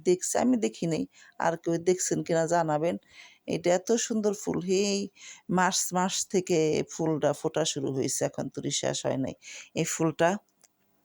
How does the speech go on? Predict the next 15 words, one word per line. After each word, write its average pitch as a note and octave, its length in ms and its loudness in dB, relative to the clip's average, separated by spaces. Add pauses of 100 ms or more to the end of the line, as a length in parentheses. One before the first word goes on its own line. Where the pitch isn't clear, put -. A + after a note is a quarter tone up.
(720)
আমি F3+ 200 2
মাঝে F3+ 340 2
মাঝে E3+ 260 2
রান্না F3+ 380 2
করি, D#3 240 0
সেটি F3 320 0
ভিডিওটি E3+ 480 0
দিতে F#3+ 360 0
চাই, E3 260 2 (440)
আবার F3 300 2
এর F3+ 240 2
আগে F3+ 260 2
আমি, E3 280 2 (520)
আহ, D3+ 140 -2
ভিডিও F3 300 4